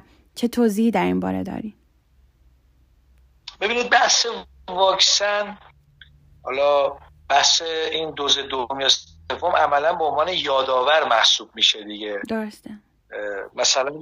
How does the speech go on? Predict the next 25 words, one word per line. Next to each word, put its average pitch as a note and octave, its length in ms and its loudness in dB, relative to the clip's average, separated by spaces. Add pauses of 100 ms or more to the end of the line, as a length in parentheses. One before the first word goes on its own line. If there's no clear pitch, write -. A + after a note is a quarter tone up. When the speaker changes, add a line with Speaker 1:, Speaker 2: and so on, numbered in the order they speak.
(640)
Speaker 2:
بعضی F3 320 0
از F#3+ 160 0
ویروس‌ها E3+ 460 -2
هستن F3+ 340 -2
که F3 100 -2
شما E3 340 0
با E3 160 -4
یک E3+ 540 -4
دوز، F3+ 440 -2 (720)
اه، A2+ 160 -8 (420)
جوری E3+ 320 -10 (260)
هستش E3 380 0
که E3+ 60 -6
سیستم - 420 -2
ایمنی C#3+ 420 -10
بدن C#3 260 -2
با D3 180 -6
یک C#3 220 -6
دوز E3 320 -4 (340)
سلولای D3 400 -6
خاطرهٔ C#3+ 640 -4
دائمی C#3+ 460 -2
داره. B2 240 -4
شما C#3+ 300 -2
واکسن D3+ 560 -2